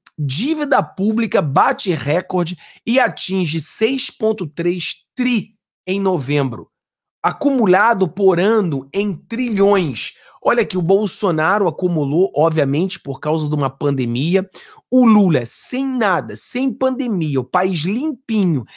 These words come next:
já com nem... o Bolsonaro desca-, descascou o abacaxi e deu tudo prontinho na mão do Lula. O que que o Lula fez? Rasgou,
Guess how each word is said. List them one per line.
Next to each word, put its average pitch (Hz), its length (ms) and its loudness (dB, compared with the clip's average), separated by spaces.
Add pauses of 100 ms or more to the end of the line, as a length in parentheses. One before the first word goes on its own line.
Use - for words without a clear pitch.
(140)
já 151 320 0
com 262 240 -8
nem... 247 220 -4
o 226 160 -6
Bolsonaro 254 840 2
desca-, 214 480 -2 (160)
descascou 196 540 -2
o 285 40 6
abacaxi 247 720 0 (320)
e 226 120 -2
deu 220 320 2 (400)
tudo 370 480 4
prontinho 285 640 -2
na 254 160 2
mão 262 200 -2
do 247 140 -4
Lula. 185 380 0
O 135 40 -18
que 214 120 -14
que 226 80 -12
o 214 40 -6
Lula 180 220 0
fez? 208 380 0 (300)
Rasgou, 151 960 2